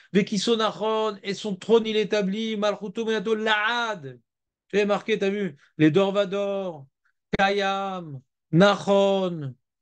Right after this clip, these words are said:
Laad, Kayemet. C'est la notion d'éternité, vous la voyez ou pas ? Est-ce que vous voyez la notion d'éternité dans ce, ouais, Eloke Olam, Malkenu, Tsu, Yaakov, Magen, Ishenu, ou les Dor, Vador, Kayam, Nachon, Laad.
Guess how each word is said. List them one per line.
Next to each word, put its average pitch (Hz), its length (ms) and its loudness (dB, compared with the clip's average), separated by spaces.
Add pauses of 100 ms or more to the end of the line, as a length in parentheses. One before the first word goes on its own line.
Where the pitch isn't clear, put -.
(200)
Laad, 196 1080 2
Kayemet. 202 440 2
C'est 202 80 -8
la 208 80 -4
notion 220 220 -6
d'éternité, 240 520 -2
vous 196 120 -2
la 208 100 0
voyez 226 240 -2
ou 302 180 -10
pas ? 202 340 0 (1200)
Est-ce 139 180 -12
que 254 80 -4
vous 262 60 -4
voyez 233 160 2
la 226 100 -4
notion 220 260 -8
d'éternité 202 520 -2
dans 202 120 -6
ce, 185 320 -2 (600)
ouais, 214 240 8
Eloke 202 240 4
Olam, 214 320 2
Malkenu, 202 380 -2
Tsu, 202 120 -4
Yaakov, 196 220 0
Magen, 196 180 0
Ishenu, 208 540 -2 (380)
ou 226 160 2 (180)
les 160 180 6
Dor, 208 240 0
Vador, 208 640 -4
Kayam, 202 600 -2
Nachon, 202 720 -4 (240)
Laad. 196 800 0